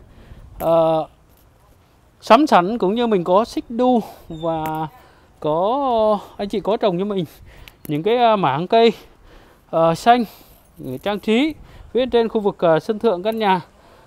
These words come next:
ờ, rất là đẹp. Đây là khu vực, ờ, sân thượng của căn nhà.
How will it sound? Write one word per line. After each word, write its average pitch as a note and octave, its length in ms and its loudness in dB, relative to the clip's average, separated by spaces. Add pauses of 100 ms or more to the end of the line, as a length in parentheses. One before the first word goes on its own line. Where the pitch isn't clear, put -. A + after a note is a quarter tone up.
(140)
ờ, D#3+ 220 -4
rất B3 160 -2
là C4 80 0
đẹp. F#3+ 200 2 (2250)
Đây B3 140 0
là B3 60 2
khu C4+ 140 -4
vực, B3 160 -2
ờ, F#3+ 280 2
sân A#3+ 280 -4
thượng A3 260 -2
của G3+ 80 -6
căn A#3+ 200 -6
nhà. G3+ 240 0